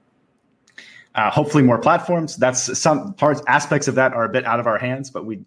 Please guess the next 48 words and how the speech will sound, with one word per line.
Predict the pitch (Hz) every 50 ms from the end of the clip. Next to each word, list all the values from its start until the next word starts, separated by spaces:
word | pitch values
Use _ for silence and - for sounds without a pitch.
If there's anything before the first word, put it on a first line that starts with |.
| _
we'd | - 117 98 -
certainly | - 113 98 113 107
like | 107 107 104 -
to | - - 110
add | 107 104 101 104
more, | 101 101 98 95 - _ _ _ _ _ -
uh, | 107 95 98
platforms. | 95 - - 117 110 - - 120 113 113
We're | 117 117
really | 101 117 127 131 131
excited | 110 - - 127 117 117 117 113
about | 104 104 - -
LinkedIn | 110 107 101 - 104 98 98
Live. | 95 95 104 113 104 95
We | 101 92
hope | - 110 107 -
that | - 101 - -
they | 104 107 107
add, | - 101 101 98 95 95 98 98 - _ _ _ _ _ _ _ _ _ 113
um, | 107 101 95 92 92 87 92 92 - - _
s-, | - - - - -
the | 120 110
ability | 95 110 107 101 101 95
to | - -
schedule | - - - 117 110 110 120 123 117 107 107
and | - 107 95
the | 101 95
ability | 87 104 101 101
to | 95 92
bring | 87 98 95
in | 90 90
comments. | - - 123 127 139 135 135 -
As | - -
soon | - - 120 110
as | 104
they | 104 107 101
add | 104 107 101
that, | 107 101 - - - 104
we | 92
would | 95 95 95
love | 104 98 -
to | - 101
add | 101 92 95
that | 95 92 - -
into | 95 95 - - 95 92 - - _ _ _ _ _
StreamYard | - - 107 98 98 101 101 95 95 -
'cause, | - 92 90 87 - - -
um, | 95 92 90 87 87 -